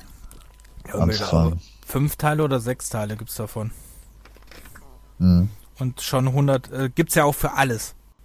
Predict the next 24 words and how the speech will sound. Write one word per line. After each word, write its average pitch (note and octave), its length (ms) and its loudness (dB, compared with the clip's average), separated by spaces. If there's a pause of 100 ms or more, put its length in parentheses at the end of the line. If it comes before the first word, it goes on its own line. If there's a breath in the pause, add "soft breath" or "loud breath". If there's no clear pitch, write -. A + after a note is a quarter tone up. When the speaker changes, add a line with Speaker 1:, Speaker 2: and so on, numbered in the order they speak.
(120)
Speaker 1:
Da C3+ 80 -12
kannst D3+ 280 0
du C#3+ 40 -2
ja, C3+ 300 2 (100)
ne, D3 200 -2
kannst C#3+ 280 -4
ja C#3+ 40 -2
bis D3 220 -6
zum C#3 180 -4
Toaster, D#3 540 -2
kannst - 260 -6
du C#3+ 40 -8
dir C3+ 220 -6
wirklich C#3 260 -6
für B2+ 120 -6
alles C3 200 -10
spielen. A#2+ 320 -10 (480 soft breath)
Speaker 2:
Mhm. F#2+ 280 6 (1600 soft breath)
Speaker 1:
Warte, B2+ 240 -8
ich A#2 160 -6
wollte A#2+ 140 -12
mal B2 160 -12
kurz - 280 -16
gucken. E3+ 1080 -6